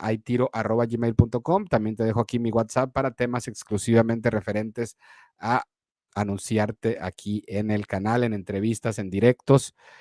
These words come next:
y, pues, que tu marca, eh, esté aquí con la mejor comunidad de boxeo en español.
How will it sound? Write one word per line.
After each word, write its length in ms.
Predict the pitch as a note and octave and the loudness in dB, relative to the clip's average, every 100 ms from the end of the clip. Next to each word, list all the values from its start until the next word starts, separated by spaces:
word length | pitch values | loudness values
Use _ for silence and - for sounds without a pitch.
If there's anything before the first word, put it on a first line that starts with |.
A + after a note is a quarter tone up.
| - - | -20 -4
y, 280 | A2+ C#3 - _ _ - | 0 0 -2 _ _ -14
pues, 160 | G#2 | -12
que 100 | - | -12
tu 120 | G2 | -10
marca, 500 | G2 G2+ A2 A2+ A2+ - - - _ | -4 -2 -2 0 0 0 -16 -20 _
eh, 340 | - G2 F#2 F2 | -2 0 2 0
esté 400 | - - A2 - | -2 2 2 0
aquí 360 | - G#2 - G#2+ | -10 -10 -8 -6
con 160 | A#2 | -2
la 80 | G#2 | -2
mejor 300 | G2+ G2 G#2+ | -2 0 0
comunidad 320 | A#2 A2 G#2 | 2 2 4
de 60 | A2+ | 6
boxeo 420 | A2 - A#2+ B2+ | 4 6 6 6
en 220 | - A#2+ A#2+ | 4 0 0
español. 1120 | A#2 - B2 A2 G#2 A#2+ A#2+ G#2 F#2 E2 | -2 0 0 2 2 4 4 2 0 -6